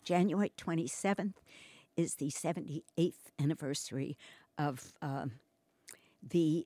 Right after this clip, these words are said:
liberation of Auschwitz-Birkenau.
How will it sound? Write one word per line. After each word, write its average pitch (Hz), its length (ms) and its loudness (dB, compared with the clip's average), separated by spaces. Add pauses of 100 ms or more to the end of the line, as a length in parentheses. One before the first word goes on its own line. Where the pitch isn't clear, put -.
(120)
liberation 165 920 2 (280)
of - 420 -6 (1080)
Auschwitz-Birkenau. 147 1040 -2